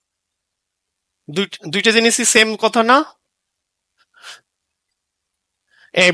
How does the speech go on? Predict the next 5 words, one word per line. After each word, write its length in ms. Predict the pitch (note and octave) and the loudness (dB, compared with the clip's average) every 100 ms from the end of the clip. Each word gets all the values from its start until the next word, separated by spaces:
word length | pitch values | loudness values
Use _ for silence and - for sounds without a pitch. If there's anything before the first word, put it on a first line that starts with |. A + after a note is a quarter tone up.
| D#3 | 0
বুঝেছো 360 | F3 G3+ G#3 A#3 | -2 0 2 2
না 60 | A3+ F#3+ | 2 0
বুঝোনি 300 | F#3 F3+ D#3+ | -2 -2 -2
ব্যাপারটা? 340 | C#3 C3+ - A2+ _ _ _ _ _ _ _ _ _ _ _ _ _ _ _ _ _ _ _ _ - - - _ - _ _ - - _ _ _ _ _ _ _ _ _ _ _ _ - | -2 -4 -4 -10 _ _ _ _ _ _ _ _ _ _ _ _ _ _ _ _ _ _ _ _ -12 -12 -12 _ -20 _ _ -20 -20 _ _ _ _ _ _ _ _ _ _ _ _ -2
আচ্ছা, 300 | E3+ - F3+ | 0 2 0